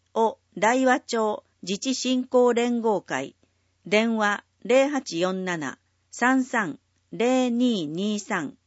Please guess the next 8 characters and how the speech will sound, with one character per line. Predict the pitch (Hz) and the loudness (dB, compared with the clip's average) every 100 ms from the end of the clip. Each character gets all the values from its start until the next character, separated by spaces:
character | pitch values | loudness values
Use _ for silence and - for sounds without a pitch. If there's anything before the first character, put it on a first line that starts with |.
| _ | _
か | - 220 - _ _ | 0 0 -2 _ _
保 | - 190 | -8 -2
健 | 269 262 | 2 2
福 | 240 214 | 0 -4
祉 | 233 - | -6 -6
課、 | - 196 - _ _ _ _ - | -6 -6 -6 _ _ _ _ -6
電 | 170 220 220 | -2 0 0
話 | 202 190 | -2 -4